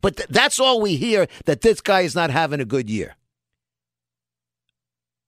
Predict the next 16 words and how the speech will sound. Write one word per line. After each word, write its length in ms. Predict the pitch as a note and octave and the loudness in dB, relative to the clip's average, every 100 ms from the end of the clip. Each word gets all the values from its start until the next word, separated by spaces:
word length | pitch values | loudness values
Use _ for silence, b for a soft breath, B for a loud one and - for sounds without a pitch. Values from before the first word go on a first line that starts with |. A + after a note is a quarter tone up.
| _ _ _ _ _ _ _ _ _ _ _ _ _ _ _ _ _ - | _ _ _ _ _ _ _ _ _ _ _ _ _ _ _ _ _ 0
I, 140 | E3 | 2
I 240 | - F#3+ | 4 4
remember 540 | E3+ F3 F#3 A3+ A3+ F#3+ b | 4 4 4 2 2 0 b
the 100 | C#3+ | -4
same 400 | - D3+ F3 A3 | 0 0 2 0
people 460 | - C#4 A3+ A#3 F3 | 0 0 2 2 2
going 360 | D#3 E3 E3 | 2 0 0
back 300 | C#3+ G3 A3+ | 0 0 0
to 100 | - | -4
last 400 | F3+ E3+ D3+ - | -2 0 -2 -4
year, 300 | D3+ D3+ D#3 - _ _ _ _ _ - | -2 -2 -4 -8 _ _ _ _ _ -2
two 180 | C4+ D4 | 0 2
games 460 | C#4+ C4+ B3+ F#3 | 2 2 0 -2
into 280 | A3+ A3+ G#3+ | -4 -2 0
the 80 | F#3+ | 0
season. 640 | - A3 G3+ F#2+ C#2+ - | -2 -2 -2 -4 -8 -16